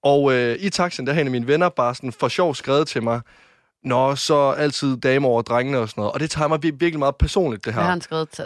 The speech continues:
Speaker 2: damer over drengene?
Speaker 1: "Altid damer over drengene, og det er fedt, du kan invitere drengene over, når du bare tænker på damer," og sådan noget. Og det tog jeg virkelig til mig, og
Speaker 2: Altså
Speaker 1: han
Speaker 2: altid drenge over damer?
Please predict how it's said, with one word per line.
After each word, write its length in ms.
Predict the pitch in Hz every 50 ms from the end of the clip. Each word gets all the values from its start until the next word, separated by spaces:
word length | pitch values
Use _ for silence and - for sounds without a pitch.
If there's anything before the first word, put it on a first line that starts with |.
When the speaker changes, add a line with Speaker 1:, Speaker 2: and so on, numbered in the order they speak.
| 151 -
Speaker 2:
damer 240 | - 160 160 170 170
over 120 | 156 151 147
drengene? 280 | - 151 147 151 160
Speaker 1:
"Altid 260 | 175 185 156 143 160
damer 300 | 135 156 147 147 151 147
over 80 | 135 127
drengene, 360 | 113 - 117 123 135 143 139
og 60 | 123
det 60 | 120 123
er 40 |
fedt, 200 | - - 165 -
du 80 | - 131
kan 120 | 123 135
invitere 300 | 113 110 113 - 131 123
drengene 320 | 110 - 131 127 139 143 139
over, 120 | 127 120
når 140 | 113 117 117
du 60 | 113
bare 320 | 98 113 110 107 113 117 117
tænker 220 | - 127 113 107
på 80 | 117 110
damer," 340 | - 127 127 135 139 139
og 100 | 127 117
sådan 100 | 110 -
noget. 120 | 107 101 -
Og 60 | 135
det 100 | 151 147
tog 140 | - 151 139
jeg 60 | 131
virkelig 220 | 156 156 160 151
til 200 | - - 165 160
mig, 100 | 170 175
og 60 | - -
Speaker 2:
Altså 140 | 151 151
Speaker 1:
han 100 | 160 151
Speaker 2:
altid 200 | 180 175 170 185
drenge 300 | 170 165 151 151 151 165 151
over 80 | 139
damer? 380 | 139 - 139 139 139 143 147